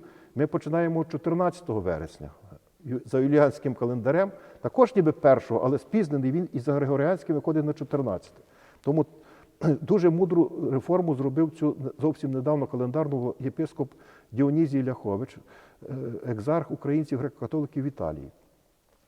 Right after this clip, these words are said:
Якраз в цей час, два роки тому, перед Різдвом, за григоріанським стилем, він опублікував пастирський лист до свого духовенства і вірних і пояснив, чому ми маємо перейти на новий стиль. Дуже коротенька,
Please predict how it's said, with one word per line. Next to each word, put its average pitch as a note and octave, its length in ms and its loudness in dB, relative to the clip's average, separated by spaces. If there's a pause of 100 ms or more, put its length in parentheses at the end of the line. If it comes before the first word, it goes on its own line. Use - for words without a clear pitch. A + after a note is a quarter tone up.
Якраз E3 280 4
в - 100 -14
цей E3 100 4
час, A#2 280 -2
два C3 140 2
роки D#3+ 220 0
тому, G2 340 -4 (440)
перед D#3 280 2
Різдвом, A#2 520 -2 (680)
за C3+ 140 0
григоріанським C3+ 640 -2
стилем, G2 400 -4
він D3 160 -4
опублікував C3 680 -4 (540)
пастирський C#3 640 -4
лист G#2 280 -8
до A2+ 80 -8
свого C#3+ 260 -2 (140)
духовенства B2 680 -4
і C#3+ 100 -4
вірних F2 360 -8 (120)
і D3+ 80 -4
пояснив, D3+ 480 0
чому D3+ 480 -2 (500)
ми B2 100 -8
маємо D3+ 320 -4
перейти B2+ 360 -8
на C#3 120 -8
новий B2+ 240 -6
стиль. F2 260 -14 (1120)
Дуже E3 240 0
коротенька, D#3 580 -2